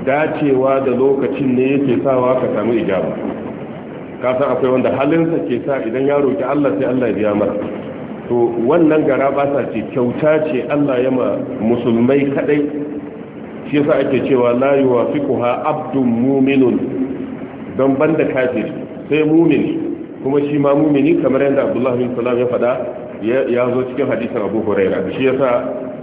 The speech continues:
Ibn Hajar ya kawo hadisin Abdullah bin Salam, saboda suna da kama. "La yuwafiquha abdun mu'minun yusalli, yas'alullaha shay'an,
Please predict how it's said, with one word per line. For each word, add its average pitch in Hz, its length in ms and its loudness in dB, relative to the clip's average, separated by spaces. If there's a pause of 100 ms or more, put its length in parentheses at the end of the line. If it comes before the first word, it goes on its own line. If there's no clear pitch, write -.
Ibn 120 220 -4
Hajar 117 260 0
ya 107 160 2
kawo 117 220 2
hadisin 110 260 -2
Abdullah 104 460 0
bin 101 180 0
Salam, 101 260 0 (360)
saboda 127 320 2
suna 135 240 2
da 98 160 0
kama. 101 260 -2 (1000)
"La 139 240 2
yuwafiquha 127 960 0
abdun 135 400 -2
mu'minun 135 480 2
yusalli, 123 640 0 (320)
yas'alullaha 131 1400 0
shay'an, 143 420 2